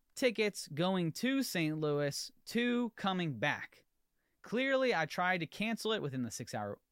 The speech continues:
uh, within six hours. You, they give you a seventy-two hour window. Called them, nothing.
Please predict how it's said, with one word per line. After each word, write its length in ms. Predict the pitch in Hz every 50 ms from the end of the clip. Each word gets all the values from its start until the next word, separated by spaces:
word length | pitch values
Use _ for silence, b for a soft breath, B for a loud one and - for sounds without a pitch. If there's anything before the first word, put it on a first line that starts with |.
| _ _
uh, 140 | 127 120 110
within 280 | 110 127 131 123 147 123
six 240 | - - 131 - -
hours. 400 | 156 156 120 98 95 104 - b b b b b b
You, 100 | 131 147
they 120 | 131 147
give 180 | 143 139 190 185
you 80 | 160 131
a 40 |
seventy-two 540 | 120 - - 151 135 139 127 120 - - 139
hour 200 | 123 110 101 95
window. 420 | 95 120 143 139 110 95 95 98 - _ _ _ _ _
Called 300 | - 180 185 208 214 190
them, 260 | 214 214 214 214 185 - _ _ -
nothing. 360 | 127 120 - - - 143